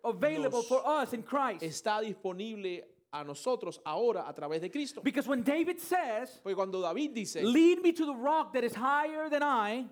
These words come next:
Speaker 2: "Llévame a la roca que es más alta que yo",
Speaker 1: he's talking about
Speaker 2: él
Speaker 1: Jesus.
Speaker 2: está hablando de Jesús.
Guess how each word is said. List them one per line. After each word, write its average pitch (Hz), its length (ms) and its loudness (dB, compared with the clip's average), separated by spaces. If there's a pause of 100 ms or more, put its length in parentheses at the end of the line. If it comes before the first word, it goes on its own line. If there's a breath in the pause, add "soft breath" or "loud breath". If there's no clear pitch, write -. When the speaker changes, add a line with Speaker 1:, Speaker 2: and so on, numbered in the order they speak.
Speaker 2:
"Llévame 254 320 4
a 240 40 -2
la 208 120 0
roca 247 320 4
que 214 80 -2
es 208 60 -4
más 196 200 -6
alta 247 320 0
que 175 100 -6
yo", 175 300 -6 (600)
Speaker 1:
he's - 260 -20
talking 147 480 -16
about 120 320 -18 (240)
Speaker 2:
él 139 140 -6
Speaker 1:
Jesus. 127 180 -10
Speaker 2:
está 139 200 -8
hablando 139 440 -6
de 131 80 -6
Jesús. 175 640 -8